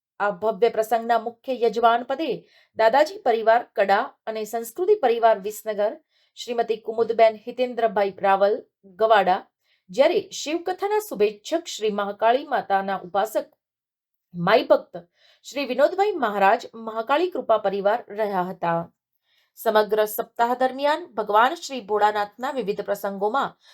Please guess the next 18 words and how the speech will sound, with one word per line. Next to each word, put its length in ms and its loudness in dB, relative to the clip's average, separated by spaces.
શિવ 400 -4
મહાત્મય, 440 0
લિંગ 420 2
પ્રાગટ્ય, 560 0
સતી 400 -4
પ્રાગટ્ય, 560 0
શિવ 340 -2
પાર્વતી 480 4
વિવાહ, 340 2
કાર્તિક 600 4
ગણેશ 400 -2
પ્રાગટ્ય, 580 -4
દ્વાદશ 560 4
જ્યોતિર્લિંગ 560 0
કથા 320 4
તેમજ 400 -4
રુદ્રાક્ષ 640 2
મહિમા, 340 -4